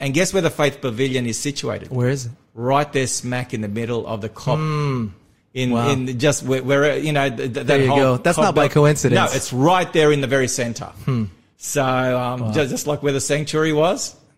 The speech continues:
Speaker 1: in the
Speaker 2: Yeah,
Speaker 1: center
Speaker 2: true.
Speaker 1: of the Israelite camp.
Speaker 2: Yeah.
Speaker 1: Um, so the Faith Pavilion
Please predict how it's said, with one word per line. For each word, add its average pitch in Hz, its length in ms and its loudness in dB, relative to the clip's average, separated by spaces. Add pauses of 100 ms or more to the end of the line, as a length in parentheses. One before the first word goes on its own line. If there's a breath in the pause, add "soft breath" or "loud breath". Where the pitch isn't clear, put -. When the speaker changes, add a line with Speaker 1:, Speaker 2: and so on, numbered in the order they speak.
(140)
Speaker 1:
in 123 160 -6
the 123 60 -2
Speaker 2:
Yeah, 110 60 -2
Speaker 1:
center 156 580 2
Speaker 2:
true. 127 100 -2
Speaker 1:
of 139 160 0
the 139 100 4
Israelite 139 480 2
camp. 170 540 0
Speaker 2:
Yeah. 127 540 0
Speaker 1:
Um, 123 200 -4
so 131 500 0
the 117 160 -4
Faith 143 320 -2
Pavilion 127 560 -4